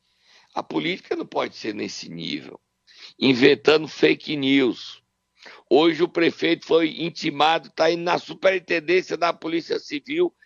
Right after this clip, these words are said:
pra dar detalhe dessa operação. Não a operação da Polícia Civil que identificou, mas dos ataques que sofreu. Passaram de atacar o prefeito pra atacar a família, a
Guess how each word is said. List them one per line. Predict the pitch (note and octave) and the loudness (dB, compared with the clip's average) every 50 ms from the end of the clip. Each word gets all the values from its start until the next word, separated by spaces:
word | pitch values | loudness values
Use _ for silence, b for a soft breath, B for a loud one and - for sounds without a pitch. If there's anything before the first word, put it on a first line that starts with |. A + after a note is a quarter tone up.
| b b _ | b b _
pra | - D3 E3 E3 | 0 0 0 2
dar | D#3 E3+ F3+ F#3+ F3+ | 2 2 2 2 2
detalhe | F3 F#3 F3 E3 - _ _ - F#3+ G3+ G3 F#3+ F3+ F3 | 2 0 -2 -2 -4 _ _ 2 2 2 2 0 -2 -6
dessa | D#3 - F3 F#3 E3+ - - E3+ | -4 -4 -2 -2 -4 -4 -4 -6
operação. | F3 - - E3+ F3 E3+ D#3+ C3+ - - - - E3 F3 F#3+ G3+ F#3+ - - _ _ _ _ _ _ _ b b b b b b b _ _ _ | -6 -4 -4 -4 -2 -2 -2 -4 -6 -10 -6 -2 0 0 2 0 -2 -6 -12 _ _ _ _ _ _ _ b b b b b b b _ _ _
Não | - C3 D3 F3+ A3 B3 B3+ | -8 0 2 4 4 6 4
a | A#3+ | 4
operação | G3+ - - G#3 G#3 G3 F#3+ D#3+ C#3+ - - F3 F#3+ F#3 | 2 0 0 0 0 2 0 -4 -6 -6 -4 -2 -2 -2
da | E3+ E3+ D3+ D3+ | 0 0 -2 -2
Polícia | C#3 _ - D#3 D#3 D#3 D3 - C3 C3 | -4 _ -8 -4 -2 -2 -2 -4 -8 -12
Civil | - - C#3+ C#3+ C#3 D#3 D#3+ | -10 -12 -10 -4 -2 -2 -2
que | - - D#3+ | -2 -6 -8
identificou, | D#3 D3 D#3+ D#3+ D3+ - - C#3+ C#3+ - _ - B2+ C3 A#2+ - B B B B B B | -4 -2 -2 -2 -2 -4 -6 -6 -6 -6 _ -4 -2 -2 -2 -2 B B B B B B
mas | - C3+ C#3 C#3 B2+ - - - - _ _ _ | -4 -2 -2 -2 -2 -6 -10 -20 -20 _ _ _
dos | - D3+ E3 D3+ B2+ G3 | -4 -4 -4 0 2 4
ataques | G#3 F#3+ - - _ - F#3+ G#3+ A3 G#3+ G3+ - - - - | 4 4 2 0 _ 0 2 2 2 2 -2 -6 -14 -20 -20
que | - - G3 F3+ | -16 -14 -12 -12
sofreu. | - - A3 A3 F3+ - - - D#3+ E3+ F3+ F#3 F3+ E3 C3 - - _ _ _ _ _ _ _ _ _ _ _ _ b b b b b b b b b b b b _ _ _ | -2 2 2 2 2 0 -4 -6 -2 0 2 2 2 0 -4 -8 -10 _ _ _ _ _ _ _ _ _ _ _ _ b b b b b b b b b b b b _ _ _
Passaram | - B2 B2 A#2 - - - C#3+ D3 D#3 D#3+ D#3+ D3 | -2 -2 -2 -2 -4 -4 0 2 2 4 2 2 0
de | C#3 C#3+ | -2 -2
atacar | C#3+ D3 - - C#3 C#3 - - C#3+ D3+ | -4 -2 -2 -2 -2 -2 0 0 0 0
o | C#3+ - | 0 0
prefeito | - C#3 C3 A#2+ - - - D#3 F3 F#3 F3 - | -2 -4 -4 -4 -6 -8 -6 -2 -2 -2 -2 -2
pra | _ E3 D#3 | _ -4 -4
atacar | - - D3 D3 C#3 - - F3 D#3 | -2 -4 -6 -6 -4 -2 -2 -2 -2
a | |
família, | - - - F#3+ F#3+ E3+ D3+ D3 D#3+ F3 F3 F3+ F#3 F3+ | -2 -4 -4 -2 -2 -2 -4 -8 -14 -14 -4 -2 0 0
a | E3 | 0